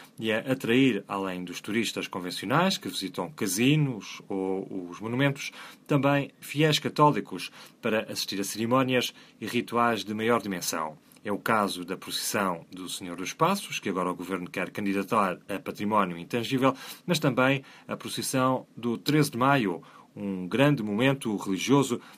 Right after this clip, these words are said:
que atravessa a cidade, que vai desde o centro, sai da Catedral, passa pelo Leal Senado e até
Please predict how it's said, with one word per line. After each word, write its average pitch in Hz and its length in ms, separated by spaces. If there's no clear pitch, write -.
que 101 120
atravessa 107 420
a 110 60
cidade, 85 500
que - 80
vai 90 480
desde 87 400
o 92 220
centro, 180 800
sai 90 360
da 85 120
Catedral, 135 720
passa 101 300
pelo 92 360
Leal 101 200
Senado 127 480
e 127 140
até 107 420